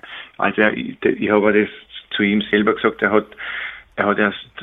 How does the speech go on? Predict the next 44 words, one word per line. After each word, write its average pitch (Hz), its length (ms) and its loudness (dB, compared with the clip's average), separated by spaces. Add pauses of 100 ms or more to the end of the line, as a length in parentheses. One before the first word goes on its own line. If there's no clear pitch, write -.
(140)
Eishockey 107 560 0
spielen 110 420 -2
begonnen, 104 760 0
nachdem 98 400 -2
er 98 80 -2
mich 101 260 -4
gefragt - 580 -2
hat. 92 120 -4
Ich 95 100 0
habe 95 160 0
nicht 95 220 -4
zu 98 100 0
ihm 92 80 0
gesagt, - 220 -8
„Komm, 95 220 -6
gehen 92 120 -2
wir 92 100 0
mal 92 160 -4
Eis 87 160 -6
laufen.“ 98 340 -2
Ich 95 60 -4
bin 98 140 -2
von 101 160 -4
meinem 95 140 -2
Vater 101 480 0 (680)
selber 107 220 2
nie 107 200 0
zu - 100 -2
irgendwas 107 340 0
gedrängt 110 400 -2
worden. 110 160 2
Ich, 101 200 -2
er 101 120 -2
hat 101 160 0
uns 92 160 -6
unterstützt, - 640 -2
das 113 120 2
mache 104 180 2
ich 104 60 0
mit 98 120 -2
meinem 101 300 0
Sohn 104 280 -2
auch, 101 240 4
aber 104 320 2